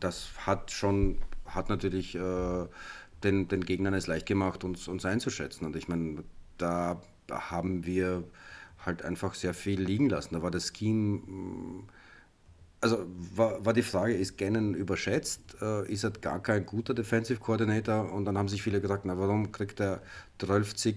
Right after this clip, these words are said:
Headcoach Interviews jetzt, äh, nach der Saison?“ Ähm, und, ähm, ja, ich, ich glaub, er hat einfach nicht, nicht die Leute gehabt, die,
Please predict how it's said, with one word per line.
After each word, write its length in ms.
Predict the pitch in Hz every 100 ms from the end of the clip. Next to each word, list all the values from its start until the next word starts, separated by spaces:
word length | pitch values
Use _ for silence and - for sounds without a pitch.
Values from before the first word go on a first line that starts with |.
| -
Headcoach 500 | 90 104 - 98 85
Interviews 540 | 90 82 87 87 90 -
jetzt, 280 | 87 - 92
äh, 160 | 90
nach 200 | 90 87
der 100 | -
Saison?“ 540 | 87 95 87 95 107 85
Ähm, 460 | 87 87 90 95 - - - - - -
und, 640 | 98 104 104 101 - - 107
ähm, 760 | 104 104 107 107 110 110 107 - - - 98
ja, 480 | 113 123 67 87 87 -
ich, 200 | 85 -
ich 120 | -
glaub, 200 | 98 90
er 160 | 92
hat 120 | 98 98
einfach 220 | 98 101
nicht, 400 | 107 107 - -
nicht 220 | 104 104
die 40 |
Leute 300 | 92 95 -
gehabt, 460 | 127 80 85 - -
die, 260 | 92 90